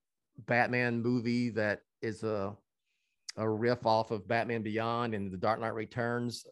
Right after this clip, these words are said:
or he may show up in some other D C s-, stuff. So I'm, I'm down for it. I, I, it's kind of a best of both worlds for me. I get,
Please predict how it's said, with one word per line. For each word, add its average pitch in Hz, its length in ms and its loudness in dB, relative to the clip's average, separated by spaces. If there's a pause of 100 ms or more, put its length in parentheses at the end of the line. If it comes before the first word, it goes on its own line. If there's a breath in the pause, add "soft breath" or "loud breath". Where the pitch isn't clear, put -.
(500)
or 107 220 0
he 107 120 -2
may 117 160 4
show 120 180 2
up 117 100 2
in 110 80 -4
some 110 120 -6
other 117 140 0
D 113 200 -2
C 120 180 -2
s-, - 180 -8 (560)
stuff. 131 480 2
So 104 360 0 (280)
I'm, 127 480 2
I'm 123 240 0
down 127 300 4
for 101 260 2
it. 92 40 2
I, 101 300 2 (260)
I, 85 180 -4 (480)
it's - 60 -14
kind 143 180 6
of 123 60 4
a - 20 -4
best 131 280 6
of 107 60 -4
both 117 240 2
worlds 117 320 2
for 113 100 -4
me. 117 120 0
I 104 100 2
get, 107 260 0